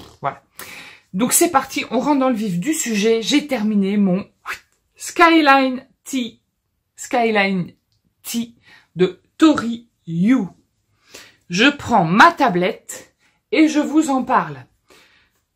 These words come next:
Ok, Skyline Tee,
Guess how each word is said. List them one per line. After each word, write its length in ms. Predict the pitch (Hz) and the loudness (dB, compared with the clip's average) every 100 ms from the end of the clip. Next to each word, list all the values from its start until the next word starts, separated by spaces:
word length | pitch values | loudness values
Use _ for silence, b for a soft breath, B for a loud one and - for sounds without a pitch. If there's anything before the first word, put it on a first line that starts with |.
| _ _ _ _ _ _ _ _ _ _ _ _ - | _ _ _ _ _ _ _ _ _ _ _ _ 0
Ok, 300 | 220 226 196 147 - - | 0 2 -4 -4 -8 -16
Skyline 760 | - - 277 285 254 247 226 | -8 -2 0 2 0 -2 -2
Tee, 400 | - 208 240 - | -6 -8 -8 -12